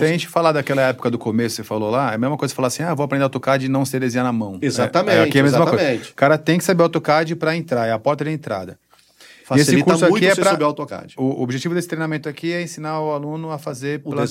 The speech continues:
Speaker 2: desenho,
Speaker 1: baixa
Speaker 2: isso.
Speaker 1: em dois D.
Speaker 2: Esse, desse, desse treinamento que você tá com ele na mão, planta baixas, planta baixa, corte, vista, planta, perspectiva, isométrica, mas tudo
Speaker 1: Em
Speaker 2: com,
Speaker 1: dois
Speaker 2: em do-, tudo em dois D.
Speaker 1: Tudo em dois D.
Speaker 2: Exatamente.
Speaker 1: São vinte e quatro horas, né?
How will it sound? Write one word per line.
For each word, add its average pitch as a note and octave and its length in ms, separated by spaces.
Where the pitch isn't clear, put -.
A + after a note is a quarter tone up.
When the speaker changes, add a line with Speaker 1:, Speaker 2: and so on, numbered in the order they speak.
Speaker 2:
desenho, C#3+ 100
Speaker 1:
baixa C#3+ 480
Speaker 2:
isso. A2 300
Speaker 1:
em C#3 140
dois C3+ 200
D. G#2 200
Speaker 2:
Esse, C3+ 320
desse, B2+ 220
desse C#3 180
treinamento B2+ 400
que - 60
você A#2+ 80
tá A#2 120
com - 160
ele A#2 80
na B2+ 80
mão, D#3+ 240
planta E3 380
baixas, C3+ 540
planta C#4+ 220
baixa, E3 380
corte, C#3+ 440
vista, B2 460
planta, C3 600
perspectiva, C#3 1040
isométrica, D3+ 760
mas D3 240
tudo F#3+ 420
Speaker 1:
Em G#2+ 60
Speaker 2:
com, E3+ 80
Speaker 1:
dois F#3+ 240
Speaker 2:
em E3+ 120
do-, D3 140
tudo G3+ 200
em A3 40
dois F3+ 180
D. F#2+ 80
Speaker 1:
Tudo A2+ 180
em A2+ 40
dois A#2+ 180
D. F#2+ 220
Speaker 2:
Exatamente. A2 580
Speaker 1:
São A2 120
vinte B2 160
e - 40
quatro C3 300
horas, G2 220
né? C#3 200